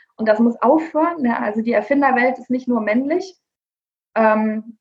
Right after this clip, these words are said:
obwohl das die Zahlen, äh, also die Zahlen sagen das, ne, das ist, also Frauen spielen wirklich eine ganz, ganz geringe Rolle im Erfinderwesen. Ähm, aber die, die erfinden, die erfinden unfassbar nachhaltig. Also das ist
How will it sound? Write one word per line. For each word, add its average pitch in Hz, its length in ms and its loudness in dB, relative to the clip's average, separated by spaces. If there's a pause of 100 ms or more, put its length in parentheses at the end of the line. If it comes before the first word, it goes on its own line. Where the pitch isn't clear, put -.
obwohl 226 360 2
das 240 160 -6
die 226 160 -6
Zahlen, 240 760 2 (120)
äh, 202 320 -2 (840)
also 196 200 0
die 196 120 -14
Zahlen 208 360 2
sagen 208 300 2
das, 269 180 -6
ne, 233 220 2
das 214 100 -8
ist, - 220 -10
also 202 340 -4 (320)
Frauen 240 420 2
spielen 233 360 0
wirklich - 260 -10
eine 208 280 -6
ganz, 277 320 0
ganz 220 220 -6
geringe 214 320 -6
Rolle 247 280 2
im 240 160 -2
Erfinderwesen. 254 840 -2 (560)
Ähm, 220 440 2
aber 220 240 4
die, 233 180 2
die 254 160 -2
erfinden, 294 760 0
die 233 120 -4
erfinden 254 460 -2
unfassbar 247 560 0
nachhaltig. 208 720 0
Also 185 180 -6
das 190 180 -4
ist - 220 -16